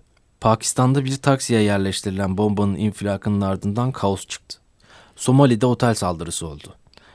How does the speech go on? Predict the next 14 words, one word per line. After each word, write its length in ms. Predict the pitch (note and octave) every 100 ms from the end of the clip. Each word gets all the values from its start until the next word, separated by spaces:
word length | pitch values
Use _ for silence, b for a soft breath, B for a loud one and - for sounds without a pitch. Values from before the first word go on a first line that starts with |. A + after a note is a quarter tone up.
| b
Irak'ta 400 | C#3 C#3 A#2 -
askerler 520 | A#2 A2+ - A#2+ A#2+ A#2
ile 200 | G2+ C3+
aşiretler 560 | A#2 - G#2+ G#2 G#2+
arasında 420 | G2+ F#2+ - A2+
kanlı 300 | C3 G#2 G#2
çatışmalar 560 | A2+ - - - F#2 F2
oldu. 260 | D#2+ - - - _ _ _
Ve 120 | G#2+ G#2+ _
Kuzey 440 | - A2+ C#3+ D#3 D3
Kore 300 | - G2+ F#2+
lideri 380 | F#2+ F2 F2+ E2+
Kim 340 | - C3 A2
Jong-un 440 | G2+ F#2+ F#2 C3